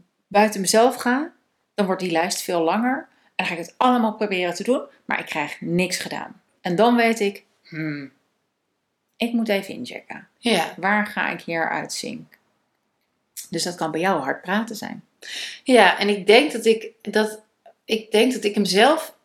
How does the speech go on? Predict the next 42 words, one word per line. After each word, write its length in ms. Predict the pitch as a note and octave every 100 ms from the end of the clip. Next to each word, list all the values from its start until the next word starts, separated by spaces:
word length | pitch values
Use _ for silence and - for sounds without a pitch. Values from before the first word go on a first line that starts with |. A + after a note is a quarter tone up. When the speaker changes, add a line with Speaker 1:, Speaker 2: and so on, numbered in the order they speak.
| -
Speaker 2:
nog 220 | G#3 G#3
niet 120 | G#3
eens 140 | A#3 A3+
zozeer 200 | A3 G3
aan 120 | F#3+
het 140 | -
volume 480 | - G3 F#3+ B3 D#4 C#4+
herken, 500 | A3 A#3+ B3 B3 A#3+
maar 160 | A3+ G#3
aan 220 | G3 F#3+
het, 220 | F#3+ F#3+ -
ik 160 | G3+ F3+
ben 220 | F3 E3
druk, 380 | D#3+ G3+ G3+ - _
ik, 180 | F#3+ -
ik 160 | F3 -
voel 240 | - C4
me 100 | A#3
druk 320 | G3 G#3 G#3
en 140 | - F3
ik 100 | E3+
ben 140 | F3
druk 280 | F3 F#3 F#3
aan 140 | D#3+
het, 240 | D3+ - -
aan 120 | D#3+
het 80 | D#3
Speaker 1:
Mhm, 100 | G#3+
Speaker 2:
doen. 280 | G3 G#3 B3+
Speaker 1:
mhm. 240 | G#3 G3+ B3+ - - - _ _ _ _ _ _ _ _ _
Speaker 2:
Ehm, 680 | F#3+ F3+ F3 F3+ F3 F3 F3 F3 - _ _ _ _ _ _ _ _ -
voordat 480 | - - B3 A3
ik 80 | G#3
het 100 | G3
aan 140 | F3 F3+
het 100 | E3+
harde 240 | D#3+ D#3+
praten 440 | - D3+ D3 C#3+ C3+
hoor. 220 | C#3 C#3+
<laughs> 20 |
Want 300 | F3 D#3 D3 - - C4+ A3 A3+ - - - - - _ -
ik 280 | F#3+ -